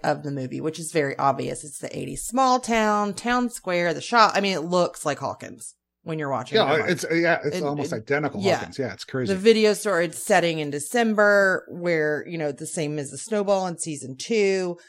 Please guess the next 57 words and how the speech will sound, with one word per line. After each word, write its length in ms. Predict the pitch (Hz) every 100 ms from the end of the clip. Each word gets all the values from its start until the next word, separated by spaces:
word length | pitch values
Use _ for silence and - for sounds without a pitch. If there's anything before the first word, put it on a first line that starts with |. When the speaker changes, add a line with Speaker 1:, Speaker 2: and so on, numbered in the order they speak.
| _ - _ _
Speaker 1:
And 560 | 180 160 156 143 147 - _ _ _ _ - 175
Billy 240 | 220 175
has 100 | 151 -
comic 360 | 294 262 254
books, 260 | 240 233 214
movie 240 | 214 214
posters, 520 | 208 208 202 196 185 160
the 60 |
boombox. 640 | 156 175 170 170 165 156 156 -
It's 180 | - 170
all 540 | 180 160 151 143 139 - _ _ _ _ _
Speaker 2:
Yeah, 120 | 120
the, 160 | 113 113
the 140 | 147
wood 240 | 120 143 117
paneling 440 | 143 135 131 127
up, 140 | 123 123
and 80 | 117
I 80 |
mean, 220 | 135 143 123
wood 180 | 190
paneling 380 | - 165 143 104
<laughs> 80 | 113
is 100 | -
just, 300 | - - - _ - -
it 80 | -
was 140 | 226
Speaker 1:
Oh 20 | 214
my 80 |
Speaker 2:
anything 160 | 202 185
Speaker 1:
God. 100 | 185
Speaker 2:
not 180 | 151 156
made 160 | 156 165
of 80 | 113
wood 200 | 147 147
paneling 180 | 139 202
Speaker 1:
Our 200 | 226 254
Speaker 2:
in 60 |
the 40 | 247
Speaker 1:
entire 200 | 240 240
Speaker 2:
eighties. 100 | 214
Speaker 1:
basement 500 | 202 214 226 202 101
was 200 | 151 185
wood 200 | 185 139
paneling. 420 | 165 120 110 - 165
Speaker 2:
Yeah. 260 | 175 139 -
<laughs> 200 | 147 135
Speaker 1:
And, 160 | 208
Speaker 2:
It's 60 | 196
just, 100 | 190
Speaker 1:
like, 260 | 202 185 -
this, 220 | 190 196
Speaker 2:
it's 80 | 180
Speaker 1:
like, 120 | 208
Speaker 2:
so 60 | 165
funny. 60 | 175
Speaker 1:
reddish 680 | 185 190 214 - - -